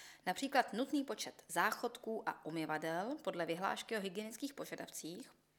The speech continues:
je to vyhláška číslo čtyři sta deset, je v porovnání třeba s Německem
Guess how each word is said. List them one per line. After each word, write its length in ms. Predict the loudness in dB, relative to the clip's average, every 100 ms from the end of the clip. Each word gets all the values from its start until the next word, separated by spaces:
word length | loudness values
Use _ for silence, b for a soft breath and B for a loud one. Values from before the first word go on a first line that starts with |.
| b b b b -8
je 60 | -6
to 100 | -4
vyhláška 400 | -4 -4 -4 -4
číslo 240 | -4 -6
čtyři 220 | -6 -6 -6
sta 120 | -4
deset, 420 | -4 -4 -4 -6 B B B B -4
je 100 | -4
v 40 |
porovnání 520 | 0 0 2 0 0
třeba 320 | -2 2 2
s 100 | 2
Německem 560 | 0 0 0 -2 -6 -10